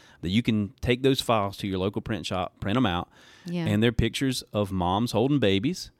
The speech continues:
Speaker 2: Right.
Speaker 1: And they say things like, "We're praying for you and your baby. Your baby is a gift from God." So again, we're talking about God, what God
Speaker 2: Yeah,
Speaker 1: says. Your
Speaker 2: yeah.
Speaker 1: baby is a gift from Him. Your baby's
Speaker 2: Mm-hmm.
Speaker 1: not a burden. Your baby's not a curse, but a gift from Him. Um, stop for resources.
Speaker 2: Mm-hmm.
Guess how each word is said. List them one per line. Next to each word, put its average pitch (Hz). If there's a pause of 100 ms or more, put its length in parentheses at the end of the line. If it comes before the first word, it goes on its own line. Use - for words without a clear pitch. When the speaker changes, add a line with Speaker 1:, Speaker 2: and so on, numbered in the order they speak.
Speaker 2:
Right. 196 (360)
Speaker 1:
And 104
they 101
say 98
things 98
like, 92
"We're 90
praying 110
for -
you 110
and 110
your 104
baby. 107 (300)
Your 87
baby 110
is 101
a 98
gift 107
from 101
God." 95
So -
again, 98
we're 95
talking 92
about 92
God, 107
what 78
God 101
Speaker 2:
Yeah, 156
Speaker 1:
says. 117
Your 87
Speaker 2:
yeah. 78
Speaker 1:
baby 98
is 80
a 78
gift 95
from 123
Him. 123
Your 80
baby's 175
Speaker 2:
Mm-hmm. 90
Speaker 1:
not 92
a 123
burden. 113
Your 85
baby's 82
not 92
a 123
curse, 101 (320)
but -
a 90
gift 110
from 101
Him. 113 (540)
Um, 92 (440)
stop -
for 113
resources. 117
Speaker 2:
Mm-hmm. 170